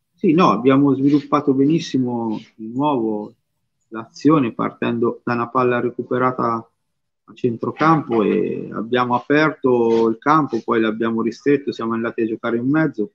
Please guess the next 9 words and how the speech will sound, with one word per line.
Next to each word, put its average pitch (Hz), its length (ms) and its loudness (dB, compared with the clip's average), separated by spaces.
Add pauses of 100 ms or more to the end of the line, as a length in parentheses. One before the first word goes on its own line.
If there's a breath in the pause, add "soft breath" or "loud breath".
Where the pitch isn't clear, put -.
(120)
palla 131 440 4
di 113 140 -2
nuovo 113 460 -2 (1500)
sull'esterno 127 840 0
dove 101 340 0
è 95 60 -12
entrato 95 720 -12
in 113 80 -6
area 113 460 -6